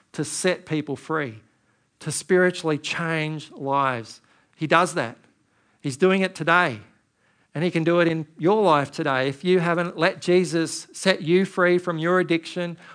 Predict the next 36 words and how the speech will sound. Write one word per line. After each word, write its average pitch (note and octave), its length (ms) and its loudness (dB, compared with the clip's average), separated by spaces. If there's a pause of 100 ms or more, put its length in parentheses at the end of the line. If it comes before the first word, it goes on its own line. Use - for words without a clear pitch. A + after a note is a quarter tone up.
or E3+ 100 0
from E3 180 -4
whatever's F3 340 0
going E3+ 200 0
on D#3+ 140 0
in D#3 80 -4
your E3 140 -2
life, D#3 240 -2
Jesus E3+ 340 -4
can C#3 280 -10 (140)
turn F3 280 -4
your D#3 160 -4
life D#3 260 0
around D3 400 -2
if D3 100 -6
you D3 100 -6
let D#3 180 -4
him. A2+ 260 -12 (640)
But - 160 -14
you D3 60 -4
need D3 180 -2
to C#3+ 80 -6
surrender C#3+ 640 -4
and A#2+ 300 -6
let C3+ 120 -4
him B2 280 -8 (200)
do C#3 200 -4
that. A2+ 220 -10 (1300)
Our F3+ 160 4
identity G#3 360 6
is F#3 120 4
also F3+ 600 4
that D#3+ 180 -4
we E3+ 160 4
are D#3+ 100 6
forgiven D#3+ 720 -2